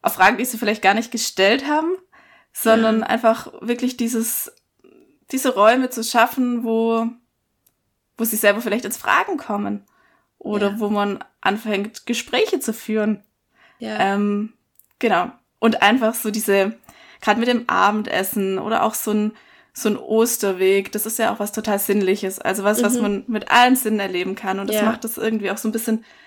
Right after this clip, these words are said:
Speaker 1: so greifbar,
Speaker 2: Ja.
Speaker 1: ähm,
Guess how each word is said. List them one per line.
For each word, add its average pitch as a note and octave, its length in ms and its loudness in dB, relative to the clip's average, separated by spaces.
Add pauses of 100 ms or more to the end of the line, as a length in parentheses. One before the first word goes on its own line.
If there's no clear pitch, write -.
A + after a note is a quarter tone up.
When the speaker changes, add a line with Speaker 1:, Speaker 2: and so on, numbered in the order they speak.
(460)
Speaker 1:
so - 160 -14
greifbar, C4+ 840 2 (280)
Speaker 2:
Ja. - 280 -8 (120)
Speaker 1:
ähm, G3+ 580 -2